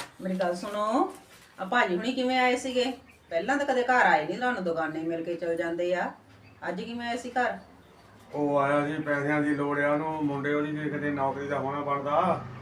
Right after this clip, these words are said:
Speaker 2: ਤਾਂ
Speaker 1: ਅੱਛਾ।
Speaker 2: ਕਹਿੰਦਾ ਸੀ ਵੀ ਨੌ-, ਇੰਟਰਵਿਊ 'ਚੋਂ ਤਾਂ ਪਾਸ ਹੋ ਗਿਆ,
Speaker 1: ਹੂੰ।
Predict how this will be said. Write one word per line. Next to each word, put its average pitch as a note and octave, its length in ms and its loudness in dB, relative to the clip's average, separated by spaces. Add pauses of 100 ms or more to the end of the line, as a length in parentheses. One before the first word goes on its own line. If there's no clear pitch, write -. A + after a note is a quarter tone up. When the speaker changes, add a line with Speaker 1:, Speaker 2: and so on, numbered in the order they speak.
(360)
Speaker 2:
ਤਾਂ C#3+ 140 -4
Speaker 1:
ਅੱਛਾ। C#3+ 160 -2
Speaker 2:
ਕਹਿੰਦਾ D3 300 2
ਸੀ E3 80 -4
ਵੀ D#3+ 200 -6
ਨੌ-, D3 260 2
ਇੰਟਰਵਿਊ D3 420 -2
'ਚੋਂ D3 140 -4
ਤਾਂ D3 120 0
ਪਾਸ D3 220 2
ਹੋ C3 120 -2
ਗਿਆ, D3 220 2
Speaker 1:
ਹੂੰ। D#3+ 540 -10